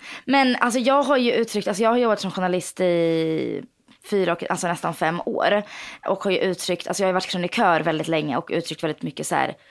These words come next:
åsikter och tagit ställning. Det jag också så här har gått emot mig själv senare och där folk har varit snabba med att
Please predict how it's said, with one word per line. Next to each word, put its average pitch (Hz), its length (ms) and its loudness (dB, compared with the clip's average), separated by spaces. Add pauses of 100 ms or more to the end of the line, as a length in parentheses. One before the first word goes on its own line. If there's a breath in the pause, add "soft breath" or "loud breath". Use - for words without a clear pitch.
(280 soft breath)
åsikter 190 440 0
och - 160 -4
tagit 165 300 -4
ställning. 190 580 -2 (380 loud breath)
Det 165 120 0
jag 175 180 4
också 196 240 -4
så 180 80 0
här 160 60 4
har 170 140 2
gått 170 260 -4
emot 170 300 -4
mig 160 120 -4
själv 180 400 -2 (220)
senare 170 480 0
och - 200 -6
där - 60 0
folk 170 200 -2
har 165 60 -2
varit 160 80 -4
snabba 170 260 0
med 165 140 -2
att - 200 -10